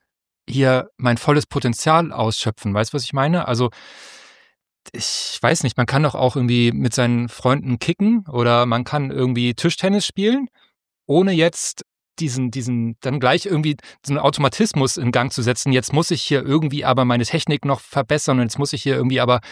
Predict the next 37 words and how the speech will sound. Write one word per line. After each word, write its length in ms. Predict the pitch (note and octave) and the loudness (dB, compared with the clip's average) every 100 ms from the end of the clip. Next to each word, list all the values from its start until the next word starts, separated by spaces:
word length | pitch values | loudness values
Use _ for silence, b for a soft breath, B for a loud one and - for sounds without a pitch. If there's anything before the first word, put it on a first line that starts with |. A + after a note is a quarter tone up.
| B B B B | B B B B
auch 200 | - C3 | -10 -6
irgendwie 420 | F3 C3 B2+ B2+ A#2 | 0 2 4 2 0
strukturiert 520 | - C#3+ C#3 C3+ - | 0 -2 2 2 2
trainieren 280 | B2 C3+ F#3 | 2 4 2
und 80 | |
so. 100 | B2+ | 2
Ich, 160 | B2 - _ C#3+ | -2 -2 _ -12
ich 160 | B2+ | -10
finde, 280 | - D#3+ E3 | -6 -2 0
das 140 | C3+ - | 0 0
ist 300 | D#3+ - - | -4 -4 -4
kein 200 | D3 D3+ | -4 -2
Automatismus. 760 | C#3 C3+ B2 - F#3 G2+ F#2 | -2 -2 -2 -2 -4 -4 -6
Also 340 | A2+ G2+ G#2+ G#2 - _ B B B B B - | -6 -4 -4 -4 -12 _ B B B B B -2
ich 80 | |
weiß 160 | C3+ D#3+ | 0 2
nicht, 140 | E3 | 0
ob 80 | - | 0
da 80 | E3+ | 2
immer 240 | B2+ C3+ | 2 2
Angst 360 | C3 F#3+ G#3+ - | 2 2 0 0
dann 200 | A2+ A2+ | 2 2
einen 280 | - A2 A2 | 0 0 2
hindert, 520 | C3 A#2+ A#2+ D3 - - | 2 2 4 2 -2 -6
das 220 | A#2+ - | -4 -2
zu 80 | A#2 | -2
machen 240 | A2 D3+ | 0 0
vor 120 | - | 0
der 80 | B2 | 2
eigenen 180 | A2+ A2+ | 2 2
Leistungsfähigkeit, 580 | A#2 C#3 - A#2+ - C3 | 0 -2 -4 -2 -2 -2
sondern 200 | C3+ C#3+ | -2 -2
einfach 220 | C#3+ - | -2 -2
auch 140 | C#3+ | -2
so, 260 | - D3 C#3+ b b b _ | 4 4 4 b b b _
naja, 240 | F#2+ G#2 | -2 0
ich, 180 | D#3 - | 0 -4